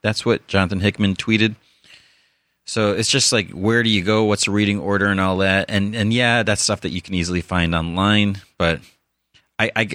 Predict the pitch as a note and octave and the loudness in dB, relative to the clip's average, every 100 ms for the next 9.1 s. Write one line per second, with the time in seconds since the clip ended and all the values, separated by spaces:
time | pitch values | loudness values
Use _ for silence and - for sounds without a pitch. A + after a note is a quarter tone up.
0 | - A2 A#2+ - A2+ F#2 E2+ E2 - F#2+ | -2 0 0 2 2 4 2 0 -2 0
1 | F2+ F2 E2 E2 D#2 D#2 D2+ - E2+ F2 | 0 2 0 -2 -6 -8 -14 -6 -2 0
2 | D#2 E2 D#2 D#2+ D#2 D2+ - _ _ F#2+ | 0 0 0 -4 -6 -8 -10 _ _ -2
3 | F2 F2 E2 F#2 E2 E2 - E2+ D#2+ D#2 | 0 0 -2 0 0 0 2 2 2 0
4 | A#1+ E2 - F2 - - - _ _ - | -4 -10 -4 -4 -4 -12 -20 _ _ -2
5 | - G#3+ E3+ - D3 C3+ G#2+ G#2 A#2 F#2 | 2 4 2 4 2 2 0 2 2 2
6 | F2 A2 A#2+ F2 F#2+ - _ _ _ A2+ | 0 2 2 2 -4 -6 _ _ _ -4
7 | B2+ A#2 A#2 A2+ - G#2+ - G#2 G#2 G2+ | 0 2 4 2 -2 -6 -4 -6 -2 -2
8 | - G2 F2 D#2 D#2 - - _ _ F2 | 2 2 2 0 -6 -12 -16 _ _ 0
9 | D#2 | 0